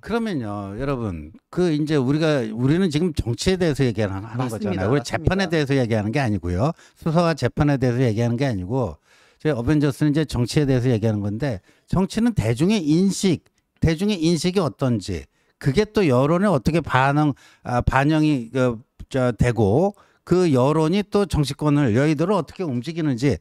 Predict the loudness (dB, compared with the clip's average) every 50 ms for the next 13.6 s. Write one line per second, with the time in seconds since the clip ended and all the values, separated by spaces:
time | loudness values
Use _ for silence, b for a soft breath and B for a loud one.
0 | b b b 0 0 2 2 2 2 2 2 0 0 -2 -4 -4 -2 0 0 0
1 | 0 0 -2 -2 0 0 -2 -2 -2 -4 -4 -4 -4 -4 -2 0 0 0 0 0
2 | 0 0 0 0 0 -4 B B B B B B B B B B B B -2 0
3 | 2 2 2 0 -2 -2 0 0 2 2 0 -2 -2 -4 -4 -4 -4 -6 -8 -6
4 | -6 -6 -6 -4 -4 -6 -6 -8 -12 -10 -8 -6 -6 -8 -10 -12 -14 -6 -2 0
5 | 2 0 0 -2 -4 -4 -4 -4 -4 -4 -6 -4 -4 -4 -2 -2 -2 -2 -4 -4
6 | -4 -4 -4 -4 -2 -2 -2 -4 -6 -8 _ b b b b b b -2 -2 -2
7 | -4 -4 -6 -2 -2 0 0 0 0 0 0 0 -2 -4 -8 _ _ _ _ b
8 | b b b b b b b _ -6 -4 -4 -2 0 0 0 2 0 -2 -2 -2
9 | -4 -2 0 0 2 2 2 0 0 -2 -4 -8 _ _ _ _ _ _ -4 -2
10 | 0 2 2 0 0 0 0 0 2 0 0 -2 -6 _ -8 -4 -2 0 0 0
11 | 0 0 0 -2 -4 -4 -2 -2 -2 -2 -4 -4 -4 -4 -4 -4 -4 -2 0 0
12 | 0 -2 -4 _ -14 -10 -6 -6 -4 -4 -4 -6 -6 -8 -10 -10 -10 -12 -12 -14
13 | -14 -12 -10 -6 -4 -4 -4 -4 -4 -6 -6